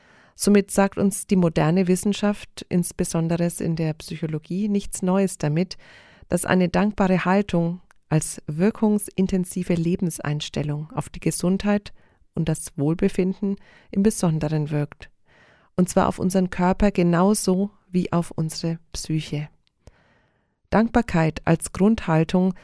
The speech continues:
hat zahlreiche Auswirkungen auf Gehirn, Gesundheit und dadurch auf die Lebenszufriedenheit. Dankbare Menschen sind optimistischer, glücklicher, einfühlsamer, gesünder und belastbarer als andere.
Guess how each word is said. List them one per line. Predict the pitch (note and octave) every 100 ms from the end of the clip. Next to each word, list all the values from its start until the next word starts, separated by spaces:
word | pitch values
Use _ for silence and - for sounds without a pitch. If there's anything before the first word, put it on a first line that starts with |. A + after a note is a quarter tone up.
| - -
hat | E3
zahlreiche | - E3+ F3 F#3 F3+ - -
Auswirkungen | D#3+ - E3 - D#3 D#3 -
auf | D#3 -
Gehirn, | - D3+ E3 F#3 G#3+ A3
Gesundheit | - D#3+ E3 D#3+ E3 E3 E3 - _ _
und | D#3 D3
dadurch | C#3+ D#3+ D#3+ -
auf | -
die | D#3+ D#3 _ -
Lebenszufriedenheit. | D3 F3 E3 - D#3 - D3 D3+ D3 D3 - - _ _ _ _ _ _ _ _ _
Dankbare | D#3+ E3 - D#3 D3+
Menschen | D3+ F3+ - F#3+
sind | E3 D#3+
optimistischer, | D3+ - E3 F3 - - G#3+ A3+ A#3 - _ _
glücklicher, | E3+ F3 - G3 - F#3+ G3 _ _
einfühlsamer, | D3 D#3+ - F3 - D3+ D3 D#3+ D#3+ E3 -
gesünder | C#3+ - D3+ D#3 E3
und | - D#3 - -
belastbarer | E3 D3+ D3 - - C3+ C#3+
als | C#3+ D3 -
andere. | D3+ D3+ D3+ C#3+